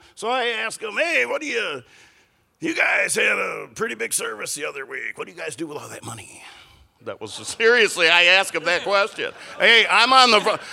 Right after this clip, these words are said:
I'm on the fly, man. I gotta figure this out."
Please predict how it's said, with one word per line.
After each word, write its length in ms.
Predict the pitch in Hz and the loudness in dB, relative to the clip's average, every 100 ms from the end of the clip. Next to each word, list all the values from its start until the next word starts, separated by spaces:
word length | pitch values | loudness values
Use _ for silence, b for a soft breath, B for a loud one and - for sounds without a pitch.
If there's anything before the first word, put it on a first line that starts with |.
| B | B
I'm 240 | 214 339 | 6 6
on 160 | 339 277 | 6 6
the 100 | 240 | 6
fly, 360 | 302 302 285 262 | 6 6 8 6
man. 280 | 262 269 277 | 4 4 4
I 80 | |
gotta 180 | 302 262 | 6 4
figure 300 | - 254 226 | 4 -4 -4
this 160 | 214 240 | -4 2
out." 420 | 269 277 190 | 4 4 2